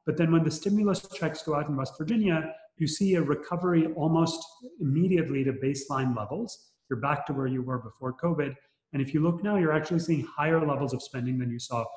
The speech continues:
before the covid crisis hit. So if you were to look at this graph in isolation just for West Virginia, you would think, okay, from a consumer spending perspective, it almost looks like the crisis has passed in,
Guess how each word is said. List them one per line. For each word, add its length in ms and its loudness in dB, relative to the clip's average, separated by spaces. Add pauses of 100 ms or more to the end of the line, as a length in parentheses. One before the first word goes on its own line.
(240)
before 300 -4
the 100 -4
covid 300 -10
crisis 400 -14
hit. 120 -16 (360)
So 140 -2
if 100 -6
you 100 6
were 120 6
to 60 6
look 180 2
at 160 0
this 160 0
graph 340 -2
in 80 -2
isolation 640 -2
just 260 -6
for 140 -6
West 240 -6
Virginia, 580 -2 (300)
you 160 4
would 180 4
think, 300 2
okay, 280 0
from 240 -2
a 60 0
consumer 400 2
spending 420 0
perspective, 440 -4
it 60 0
almost 340 -2
looks 220 -8
like 180 -2 (360)
the 60 -4
crisis 500 -4
has 160 -6
passed 460 -6 (440)
in, 360 0